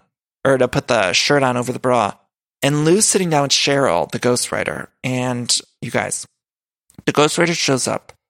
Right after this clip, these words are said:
and she's writing Luann's book, which I'm not sure that we need another book from Luann. And that's, I say that as someone who's a ghostwriter.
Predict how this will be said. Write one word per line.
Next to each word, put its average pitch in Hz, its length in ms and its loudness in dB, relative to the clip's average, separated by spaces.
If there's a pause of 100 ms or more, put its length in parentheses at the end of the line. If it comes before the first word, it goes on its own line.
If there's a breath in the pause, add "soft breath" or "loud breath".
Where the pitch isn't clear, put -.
(580)
and 139 380 2
she's 135 320 0
writing 143 280 2
Luann's 147 380 0
book, - 220 -4
which 135 140 -2
I'm 160 80 -2
not 208 160 0
sure - 100 -4
that 175 100 -4
we 147 120 -4
need 139 160 -6
another 127 240 -2
book 127 240 -2
from 120 100 -6
Luann. 107 540 -2
And 143 160 0
that's, - 360 2
I 135 240 -2
say 170 220 0
that 147 180 2
as 104 120 0
someone 127 340 -4
who's 123 180 -6
a 127 60 -4
ghostwriter. - 520 -2